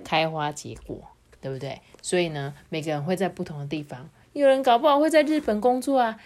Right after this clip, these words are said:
哎，你在日本哦，而且你是你的好朋友哦，不是那种，呃，不太好的朋友，然后你要去找人家，这样就不好。我讲的朋友的经营就是，我们必须要从小，然后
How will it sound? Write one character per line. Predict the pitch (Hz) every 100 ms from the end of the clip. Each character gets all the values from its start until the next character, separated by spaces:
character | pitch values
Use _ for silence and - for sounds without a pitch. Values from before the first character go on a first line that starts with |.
| -
哎， | - 381
你 |
在 | 392
日 | 381 381
本 | 277 254
哦， | 254 240 165
而 | 202
且 | 208
你 | 180
是 | 196
你 | 202
的 | 156
好 | 139 139
朋 | 165
友 | 151 143
哦， | 147
不 | 147
是 | 185
那 | 226
种， | 185 156 - - -
呃， | 160 160
不 | 160 170
太 | 196
好 | 180 151
的 | 135
朋 | 143 143
友， | 139 -
然 | 156
后 | 165
你 | 151
要 | 151
去 | 151
找 | 143 113
人 | 117
家， | 123 147
这 | 170
样 | 170
就 |
不 | - 156
好。 | - - _ - -
我 | 185
讲 | 202 160
的 |
朋 | 147 - 175
友 | 165
的 | 139
经 | 139 147 156
营 | 127
就 | 131
是， | 135 143 - - - _
我 | 160
们 | 160 156
必 | 202
须 | 196
要 | 185 175
从 | - 143 143 156 _ _ _ _ _
小， | - - 135 123 _ _ -
然 | 143 139
后 | 165 156